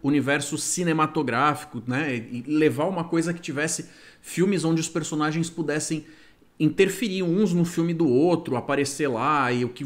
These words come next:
acontece naquele filme é citado aqui, e os negócios têm uma ligação. Eles começaram a fazer essa tentativa. Mas eu achei Batman versus Super-Homem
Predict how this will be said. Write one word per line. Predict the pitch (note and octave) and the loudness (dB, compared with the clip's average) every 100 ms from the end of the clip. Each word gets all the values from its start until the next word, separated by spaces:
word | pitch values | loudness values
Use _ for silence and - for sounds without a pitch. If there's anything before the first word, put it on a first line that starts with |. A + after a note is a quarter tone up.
| C3 | -8
acontece | C#3 C#3 C3 C#3 C3+ | -6 -2 0 0 0
naquele | D3 C#3 C#3+ | -2 -2 -2
filme | C3+ C#3+ C#3 | -2 0 0
é | |
citado | C#3 C3 C3 C3+ | -2 -4 -4 -4
aqui, | B2+ B2+ A#2+ D#3+ C3+ | -6 -6 -4 -2 -2
e | B2 | -2
os | A#2+ | -2
negócios | C3+ C#3 C3+ | -2 -2 -2
têm | D#3 E3+ | -2 0
uma | D#3 | 0
ligação. | D3+ D3+ C#3 D3+ D3+ - - - | -2 -2 -4 -4 -6 -8 -20 -12
Eles | A2 | -4
começaram | C3 A#2+ - G3 C#4+ | 0 0 0 0 0
a | |
fazer | - B2+ A#2 | 0 -2 -2
essa | A2 B2 | -4 -4
tentativa. | - A2 G#2+ G2+ G2 F#2 F2 - _ _ _ - - - - - - | -6 -6 -6 -8 -10 -10 -14 -20 _ _ _ -20 -20 -20 -20 -10 -4
Mas | E3 | 0
eu | G#3 | 0
achei | - F3+ G#3 G#3 - C3+ | 2 2 0 -4 -10 -4
Batman | B2 C3 D3 C3+ | -2 0 0 0
versus | B2+ B2+ - | 0 -4 -6
Super-Homem | B2 B2+ A#2+ B2+ B2 | -6 -4 -2 -2 -4